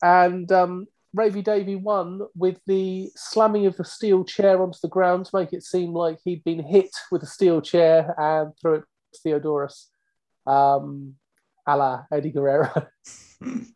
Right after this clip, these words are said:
Speaker 1: Um, so that match was won by Ravy Davey 'cause it was thrown out, um, by the referee. And at the end of this, Doris calls out he wants to keep this feud going. And Ravy Davey said, "Right,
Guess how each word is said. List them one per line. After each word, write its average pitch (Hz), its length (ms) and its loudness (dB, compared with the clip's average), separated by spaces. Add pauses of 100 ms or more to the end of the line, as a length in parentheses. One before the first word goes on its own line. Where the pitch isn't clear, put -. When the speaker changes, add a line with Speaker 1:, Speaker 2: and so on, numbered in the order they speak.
(440)
Speaker 1:
Um, 185 600 4
so 208 480 6
that 233 280 4
match 240 360 -2
was 220 260 -2
won 233 720 2
by 240 440 4
Ravy 240 320 0
Davey 240 400 -2
'cause 226 120 -14
it 226 120 -10
was 196 140 -14
thrown 247 340 2
out, 247 280 2 (720)
um, 165 280 -2
by 185 140 2
the 165 80 -8
referee. 185 440 -2 (500)
And 175 380 4
at 220 160 0
the 190 100 2
end 185 140 0
of 180 40 -2
this, 180 200 -2
Doris 208 340 -2
calls 175 380 -6
out 165 280 2
he 170 100 -4
wants 165 280 -12
to 151 240 -8 (100)
keep 214 300 -2
this 156 220 -6
feud 151 340 -2
going. 180 400 8
And 156 80 0
Ravy 190 240 6
Davey 160 280 2
said, 143 160 -6
"Right, 170 260 2